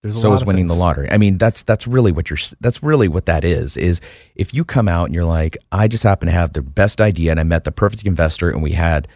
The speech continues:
Speaker 2: uh, uh, business bliss,"
Speaker 1: Mm-hmm.
Speaker 2: if you will, it, great. Congratulations. You literally won the lottery of business. But most people, and when I say most, I mean, like, ninety-nine percent of businesses out there,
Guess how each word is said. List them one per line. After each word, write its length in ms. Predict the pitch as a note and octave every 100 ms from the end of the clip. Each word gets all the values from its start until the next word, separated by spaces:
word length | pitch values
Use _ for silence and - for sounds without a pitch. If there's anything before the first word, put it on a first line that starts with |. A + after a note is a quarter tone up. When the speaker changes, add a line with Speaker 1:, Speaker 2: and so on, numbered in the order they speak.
| _ _ _ -
Speaker 2:
uh, 340 | D2 C#2+ C#2 -
uh, 220 | - C#2+ - - D#2
business 460 | E2+ G#2 G2+ G2 -
bliss," 600 | D#2+ F2+ D2 C#2 - - -
Speaker 1:
Mm-hmm. 240 | A#2+ A2 A#2
Speaker 2:
if 100 | F#2+
you 100 | D#2
will, 360 | D2 C#2+ C#2+ - _ _ _ -
it, 120 | - _ -
great. 340 | D#3+ - A#2+ _ _
Congratulations. 800 | - C3 E3 D#3+ E3+ D#3+ - -
You 180 | F#2+ B2+
literally 380 | A2+ B2+ C#3 C3
won 200 | C3 B2
the 60 |
lottery 360 | B2 C3 F2 D2
of 160 | C#2+
business. 420 | G2+ A#2 D#2+ - -
But 300 | E2 G#2+ -
most 560 | F2 F#2 G2+ E3+ - -
people, 500 | E2 C#2+ - D2+ A2+ - _ _ _ -
and 240 | F#2 F2+
when 100 | F#2+ F#2+
I 20 |
say 220 | - G2
most, 320 | F2 A2+ C#3
I 20 |
mean, 140 | G#2+ E3+
like, 180 | - D#2
ninety-nine 560 | F2 B2 A#2 F#2 G#2+
percent 520 | - - - B2 E2 -
of 200 | D2+ C#2+
businesses 520 | A2+ A#2+ D2+ - D#2
out 220 | G2 C#3
there, 240 | - -